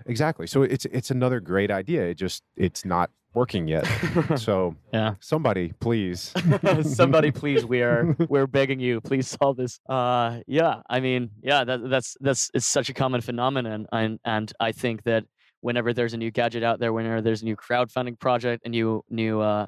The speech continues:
Speaker 2: new, uh, uh, paper release of a product, uh, the first thing that, that, uh, w-, crept through my mind previously was, you know, like, what, what are the sensors like? What, what, what are, what are the tech specs?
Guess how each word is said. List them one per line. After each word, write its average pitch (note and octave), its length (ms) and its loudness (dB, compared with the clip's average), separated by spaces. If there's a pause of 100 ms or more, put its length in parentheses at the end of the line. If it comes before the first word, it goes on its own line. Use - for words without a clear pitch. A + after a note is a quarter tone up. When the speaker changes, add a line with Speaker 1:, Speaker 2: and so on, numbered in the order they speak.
Speaker 2:
new, A2 220 0
uh, G#2+ 240 0 (220)
uh, G#2 100 -4
paper B2 320 -2
release A2+ 520 -2 (120)
of A2 120 0
a A2+ 60 -2
product, A#2 720 -4 (340)
uh, G#2+ 320 0 (120)
the A2+ 120 -16
first C#3 300 0
thing B2 400 -2 (500)
that, A#2 400 -2
that, A#2 260 -2 (120)
uh, G#2+ 240 2
w-, - 260 -8 (220)
crept - 240 -2
through C#3 160 -4
my C3 100 -2
mind C3 480 -2
previously C#3+ 440 0
was, A2+ 340 -2 (240)
you A#2 80 -2
know, A2 60 2
like, A2 180 0
what, A#2+ 280 -2
what A#2+ 120 0
are A#2 60 -2
the A2+ 60 -6
sensors A#2 420 -2
like? G#2+ 220 0
What, A#2 160 -2
what, A#2 180 -2
what B2 160 0
are, A#2 160 -4
what B2+ 160 0
are A#2+ 80 -2
the A#2 80 -10
tech B2 240 -2
specs? - 400 -2